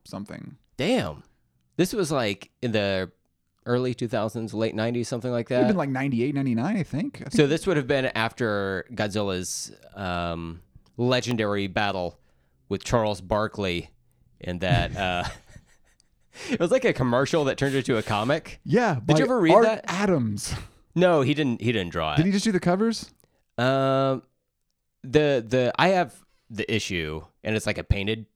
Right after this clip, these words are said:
Speaker 2: cover. I can't remember who did it, though.
Speaker 1: Really?
Speaker 2: Yeah. Maybe he did, like, some advertisement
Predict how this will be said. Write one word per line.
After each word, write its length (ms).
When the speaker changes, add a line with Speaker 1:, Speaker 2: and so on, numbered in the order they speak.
Speaker 2:
cover. 380
I 40
can't 160
remember 200
who 140
did 200
it, 140
though. 360
Speaker 1:
Really? 380
Speaker 2:
Yeah. 460
Maybe 300
he 100
did, 160
like, 280
some 240
advertisement 760